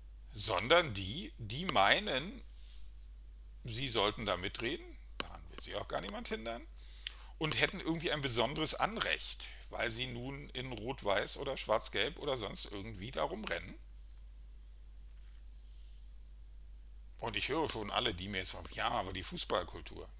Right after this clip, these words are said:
Ja, Fußballkultur, super. Bin ein großer Anhänger. Bin sogar Leser von Elf Freunde. Fast regelmä-, also überhaupt regelmäßig.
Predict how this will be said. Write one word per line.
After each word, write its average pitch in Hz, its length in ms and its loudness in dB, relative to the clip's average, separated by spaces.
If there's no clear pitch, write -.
Ja, 381 460 -8
Fußballkultur, - 520 -10
super. - 400 -4
Bin 147 120 -4
ein 156 60 -4
großer 190 280 2
Anhänger. - 360 -6
Bin 127 100 -6
sogar 170 240 -4
Leser - 300 -4
von - 180 -6
Elf - 180 -6
Freunde. - 420 -4
Fast - 300 -4
regelmä-, - 360 -10
also 92 160 -4
überhaupt - 320 -8
regelmäßig. - 580 -8